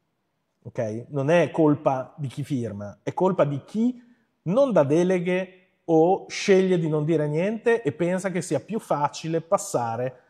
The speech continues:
magari ad altri settori. Allora, non è più verde l'erba del vicino,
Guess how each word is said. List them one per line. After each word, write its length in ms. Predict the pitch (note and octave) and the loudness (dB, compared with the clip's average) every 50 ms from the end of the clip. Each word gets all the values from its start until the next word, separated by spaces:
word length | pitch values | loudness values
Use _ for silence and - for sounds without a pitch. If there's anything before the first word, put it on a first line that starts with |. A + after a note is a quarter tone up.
| _ _ _ | _ _ _
magari 460 | - D#3 D#3 C#3 B2 A#2 A#2+ C#3 C#3+ C#3 | -2 -2 0 0 0 0 -2 -2 -4 -4
ad 160 | - C3+ C3 | -4 -4 -2
altri 240 | C3 A#2 A#2 A#2 A#2+ | -2 -2 -4 -6 -8
settori. 500 | - - B2 A2+ - F#3+ F#3 F3 C#3+ C3 | -10 -10 -10 -6 -2 2 2 4 2 2
Allora, 440 | - D#3+ F3 - B2 A#2 A#2 A#2+ - - - _ _ _ _ _ _ | 0 2 4 4 4 4 2 -2 -6 -12 -20 _ _ _ _ _ _
non 320 | D3+ D3 D#3+ E3+ F3+ G3 | -6 -2 0 2 2 2
è 260 | G#3+ A3+ G#3+ G3+ - - - _ _ _ _ _ _ _ _ _ | 2 2 2 0 -2 -6 -16 _ _ _ _ _ _ _ _ _
più 180 | _ - D#3+ D3 | _ -2 2 4
verde 400 | D#3 D#3 D#3 D3+ D3+ C#3 C#3+ C3+ | 6 6 6 4 4 2 0 0
l'erba 320 | C#3 C#3+ C3+ B2+ B2 B2+ | 0 0 0 -2 -2 -6
del 180 | B2 B2+ A#2 A2+ | -6 -6 -8 -8
vicino, 580 | A2 A2+ - - A#2+ A#2 G#2+ - E2+ - _ | -10 -12 -12 -12 -10 -10 -12 -12 -16 -20 _